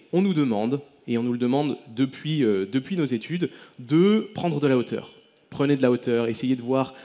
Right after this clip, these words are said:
qui est-ce qui est impacté, essayez de comprendre la stratégie qu'il y a derrière, essayez de comprendre les clients, les fournisseurs, et cetera. Et c'est une bonne chose, c'est vraiment une bonne chose. Mais ce qu'on, ce que l'on ne nous demande pas assez, c'est de rentrer dans le détail. C'est de rentrer dans le détail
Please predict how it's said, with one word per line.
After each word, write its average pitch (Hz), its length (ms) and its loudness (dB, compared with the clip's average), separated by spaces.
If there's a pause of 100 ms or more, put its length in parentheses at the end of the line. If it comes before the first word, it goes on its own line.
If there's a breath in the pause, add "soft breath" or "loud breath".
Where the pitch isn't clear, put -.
(140 loud breath)
qui 156 160 2
est-ce 131 140 4
qui 139 100 -2
est - 20 4
impacté, 127 520 0
essayez 120 240 -2
de - 40 -14
comprendre 139 300 -6
la 120 80 -2
stratégie 131 580 -4
qu'il - 80 -8
y - 40 -4
a - 20 -4
derrière, 117 300 0
essayez 120 240 -4
de 120 60 -8
comprendre 123 560 -4 (320 loud breath)
les 135 140 0
clients, 139 340 -4
les 135 100 0
fournisseurs, 127 500 -6
et 110 40 -6
cetera. 107 400 -6 (220 loud breath)
Et - 60 0
c'est 165 220 -2
une 156 100 -2
bonne 139 220 2
chose, 110 320 -6 (240)
c'est - 140 -6
vraiment 139 260 -2
une 113 100 -6
bonne 104 140 -8
chose. - 280 -12 (460 loud breath)
Mais 180 160 4
ce 208 100 -4
qu'on, 151 300 -4
ce - 140 -18
que 175 80 0
l'on 214 120 2
ne 170 140 -2
nous 139 160 -8
demande 185 380 0
pas 170 140 2
assez, 170 440 0
c'est - 180 -4
de 127 80 -2
rentrer 160 520 -4
dans 113 100 -4
le 101 100 -6
détail. 101 440 -6
C'est - 160 -8
de 123 100 -2
rentrer 170 460 0 (340 loud breath)
dans 135 120 -2
le 135 120 0
détail 170 680 0